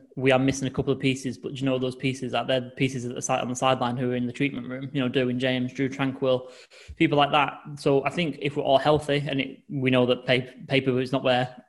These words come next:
football's played. If it was, then the Chargers might have a ring or two by now with the, the sort of squad that we've arranged over the past few years. But we, we are there. We've just got to get 'em all on the field and got and get 'em all healthy. Um, as you said, you know, we've got, we've got great players. You've just named a bunch of them.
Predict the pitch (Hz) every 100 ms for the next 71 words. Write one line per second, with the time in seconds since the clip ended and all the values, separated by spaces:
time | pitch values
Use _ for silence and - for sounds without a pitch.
0 | - 143 131 127 156 160 143 127 131 135
1 | 123 120 117 127 117 123 123 120 127 127
2 | 117 131 120 120 127 131 - - - -
3 | 120 120 120 139 160 180 127 - 131 -
4 | - 123 131 127 123 127 127 - 127 123
5 | 120 120 - 131 139 131 127 - - -
6 | - _ _ _ _ _ _ 147 139 143
7 | 151 156 151 151 139 131 131 135 117 120
8 | 131 135 127 - 131 - 123 127 127 123
9 | 120 117 - 127 123 120 131 127 123 120
10 | 113 131 127 127 120 - _ _ - 120
11 | 123 135 127 143 135 - 131 123 123 127
12 | - 139 131 127 135 127 135 135 127 123
13 | - - 135 123 127 120 117 127 127 -
14 | 127 123